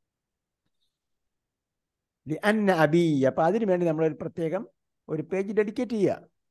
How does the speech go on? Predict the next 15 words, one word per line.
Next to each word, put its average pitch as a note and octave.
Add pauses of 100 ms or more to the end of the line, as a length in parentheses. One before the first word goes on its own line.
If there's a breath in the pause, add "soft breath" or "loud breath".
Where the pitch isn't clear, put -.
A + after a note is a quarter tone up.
(1300)
സ്പേഷ്യസ് G#3
ആയിട്ട് A#3
ചെയ്യണം D#3+
കേട്ടോ. A2+
എല്ലാം C#3
ഞെരുക്കി D3
ഞെരുക്കി, C#3 (360)
വിജ്ഞാനം F#3
ഞെരുക്കി F3
ഞെരുക്കി F3+
എഴുതിയാൽ E3
എന്താ D#3+
സംഭവിക്കുക? C#3 (2000)
കുടുസായി D3+
പോകും. D#2+